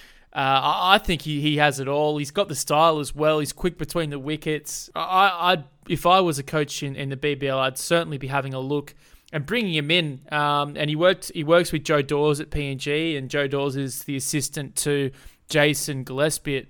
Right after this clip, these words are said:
uh, Adelaide Strikers. And we know Rashid Khan's potentially going away for Afghanistan's, uh, O D I Super League series against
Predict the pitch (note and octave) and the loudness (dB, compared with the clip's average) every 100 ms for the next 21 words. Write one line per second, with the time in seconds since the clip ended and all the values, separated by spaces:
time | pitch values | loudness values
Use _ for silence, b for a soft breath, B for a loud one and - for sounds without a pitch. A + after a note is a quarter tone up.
0 | - C3 C3 C#3+ C3+ B2+ - - D3+ E3 | -4 -2 2 0 0 -6 -6 2 2 4
1 | E3 D3 D3 D#3+ D#3 D3 C#3+ C3 C#3+ D3 | 0 -2 0 2 4 2 -2 -6 -4 -2
2 | D#3 D3+ - - D#3 D3+ - C#3+ D3+ D3+ | 0 -2 -8 -6 -6 -4 -4 -2 0 0
3 | D3 C3+ B B B B D3+ C3+ D#3 D#3 | -2 -8 B B B B -2 2 4 4
4 | D3+ - D#3 D3 C#3 C#3 C#3 - D3 C#3 | 2 -2 -4 0 0 0 -2 -4 -6 -2
5 | D#3 D#3 D3 - D3 C3+ C3 - - b | -2 -2 -4 -4 -4 -4 -8 -10 -12 b
6 | b b b C3+ C#3 D#3 D3+ C#3 - E3+ | b b b 0 4 2 2 0 2 0
7 | E3 E3 D3+ D3 D#3+ D3+ D3+ C3 C#3 C#3 | 0 -2 -2 -4 -2 0 0 -2 -2 -2
8 | B2+ - | -4 -8